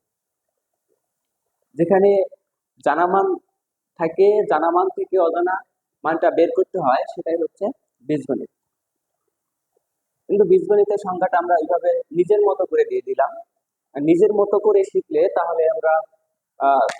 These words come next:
আমাদের মনে থাকবে এবং তা আমরা ভুলবো না। তাই আমরা চেষ্টা করব,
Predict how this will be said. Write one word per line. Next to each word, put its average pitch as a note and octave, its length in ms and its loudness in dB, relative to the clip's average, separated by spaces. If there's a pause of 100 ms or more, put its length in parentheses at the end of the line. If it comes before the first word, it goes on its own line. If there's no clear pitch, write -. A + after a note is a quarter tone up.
(240)
আমাদের D#3+ 320 0
মনে F3+ 220 2
থাকবে D#3+ 260 -4 (140)
এবং D#3 140 -6 (140)
তা D3+ 100 -4 (200)
আমরা C#3+ 160 0 (140)
ভুলবো D#3+ 340 -2
না। C3+ 60 -4 (680)
তাই D3+ 120 2 (160)
আমরা E3+ 160 2 (120)
চেষ্টা G#3 300 0
করব, E3 140 0